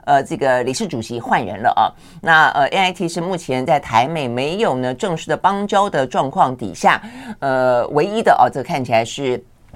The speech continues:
美国驻台的机构嘛，哦，那他这个理事主席通常人都在美国的啦，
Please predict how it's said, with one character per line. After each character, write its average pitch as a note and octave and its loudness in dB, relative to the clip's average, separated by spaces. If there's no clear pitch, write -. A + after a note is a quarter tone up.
美 C#3 -4
国 C3+ 0
驻 E3+ -2
台 C3+ 0
的 C#3 2
机 F3+ -4
构 F3+ 2
嘛， G2+ -2
哦， A2+ 0
那 F3+ 0
他 E3+ 2
这 G#3 -2
个 - 0
理 F3 0
事 B3 -2
主 B2+ -4
席 C3 -2
通 G#3 -6
常 E3 0
人 C3+ -2
都 F3+ -4
在 F3 6
美 G2 -6
国 G#2 -8
的 A#2 -2
啦， A2 2